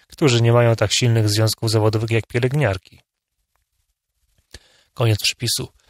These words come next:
Lekarz jednak nie powinien się mylić, bo powiemy, spoczywa na nim zbyt wielka odpowiedzialność. Kłopot polega na tym, że nawet nieomylni lekarze nie mogą tu być bezbłędni, ponieważ w pewnych przypadkach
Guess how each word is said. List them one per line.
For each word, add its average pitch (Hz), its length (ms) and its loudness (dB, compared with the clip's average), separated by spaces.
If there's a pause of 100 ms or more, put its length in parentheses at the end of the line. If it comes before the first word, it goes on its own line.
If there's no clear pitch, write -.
(560)
Lekarz 147 340 2
jednak 139 320 0
nie 120 120 -2
powinien 123 360 0
się 110 200 2
mylić, 113 460 0
bo 110 220 4
powiemy, 113 580 2
spoczywa 110 800 2
na 110 180 2
nim 107 220 2
zbyt 101 220 0
wielka 110 260 0
odpowiedzialność. 107 840 0 (1000)
Kłopot 147 300 -2
polega 127 380 2
na 127 120 0
tym, 101 300 -6
że 104 100 -2
nawet 113 260 2
nieomylni 123 560 2
lekarze 110 520 2
nie 104 80 0
mogą 110 300 0
tu 110 100 -6
być 107 160 0
bezbłędni, 107 560 2
ponieważ 101 400 -2
w - 140 -6
pewnych 107 320 0
przypadkach - 640 -4